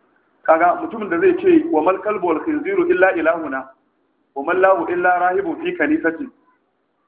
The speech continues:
Kuma yana kiran kanshi malami. Me kuke gani game da wannan?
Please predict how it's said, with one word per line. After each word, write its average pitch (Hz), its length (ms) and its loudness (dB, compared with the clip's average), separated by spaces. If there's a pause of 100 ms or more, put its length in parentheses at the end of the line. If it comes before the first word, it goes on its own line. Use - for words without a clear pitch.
(200)
Kuma 180 280 2
yana 190 220 -2
kiran 180 240 -2
kanshi 180 180 -4
malami. 151 420 0 (1040)
Me 156 80 0
kuke 190 200 2
gani 180 160 -2
game 160 160 0
da 151 60 2
wannan? 143 380 -4